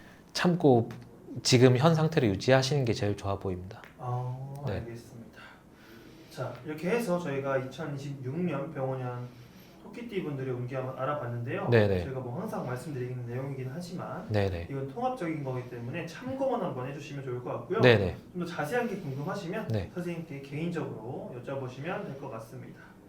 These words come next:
Speaker 2: 자, 그럼 마지막으로 토끼띠
Speaker 1: 네.
Speaker 2: 분들에게 마무리 인사 한번 부탁드릴게요.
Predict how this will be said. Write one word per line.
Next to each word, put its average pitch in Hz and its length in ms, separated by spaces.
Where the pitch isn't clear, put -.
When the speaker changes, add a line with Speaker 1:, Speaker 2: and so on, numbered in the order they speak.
Speaker 2:
자, - 240
그럼 135 280
마지막으로 135 540
토끼띠 - 280
Speaker 1:
네. 107 140
Speaker 2:
분들에게 - 420
마무리 120 280
인사 165 260
한번 127 460
부탁드릴게요. 123 600